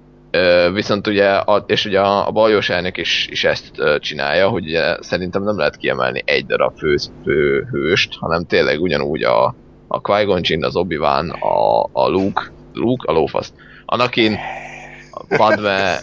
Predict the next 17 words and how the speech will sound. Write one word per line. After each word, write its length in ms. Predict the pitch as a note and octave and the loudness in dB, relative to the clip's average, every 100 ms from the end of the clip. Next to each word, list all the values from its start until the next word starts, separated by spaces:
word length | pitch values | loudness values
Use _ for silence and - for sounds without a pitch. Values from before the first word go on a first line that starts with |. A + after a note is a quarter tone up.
| - - - | -10 -20 -12
tehát, 200 | - A#2+ | 0 2
hogy, 180 | A#2+ B2+ | 2 0
hogy 280 | - B2 B2+ | 2 0 2
ugyanígy, 500 | D3 B2 G#2 G#2 G2+ | 2 2 2 0 -2
ugyanígy, 520 | G#2 C3 A2 G2 G2 F#2+ | -2 2 2 2 2 2
ö, 360 | F#2+ G2 F#2 - - | 4 6 4 0 -2
több 160 | - | -2
főszereplőt 720 | F#2+ F#2+ F2 - E2+ - F2 E2 | -2 -4 -2 0 0 0 0 0
akartak 420 | E2+ E2 D2+ D2 | 2 0 0 -6
csinálni, 420 | - F#2+ G2 A#2+ | -4 -2 0 0
vagy 240 | F#2 - | 0 -2
inkább 300 | D2 E2+ D#2+ | -6 -2 -2
egy 140 | C#2+ C#2 | -2 -4
ilyen 140 | C#2 | -4
közösséget, 720 | - D#2 E2 - F2+ E2+ E2+ - | -2 -2 0 0 0 2 0 0
vagy, 220 | B1+ B1 | -4 -4
vagy 120 | A1+ | -10